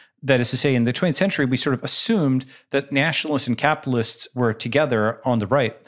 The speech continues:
And actually now I think it is socialists and nationalists,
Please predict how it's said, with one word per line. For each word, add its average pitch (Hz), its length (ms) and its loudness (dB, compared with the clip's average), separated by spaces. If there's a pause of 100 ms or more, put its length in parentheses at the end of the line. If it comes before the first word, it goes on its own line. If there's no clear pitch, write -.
(300)
And 139 120 2
actually 156 340 0
now 165 300 2
I 143 60 2
think 143 240 -2
it 123 80 0
is 117 320 0 (300)
socialists 160 720 0
and 117 100 0
nationalists, 120 760 -2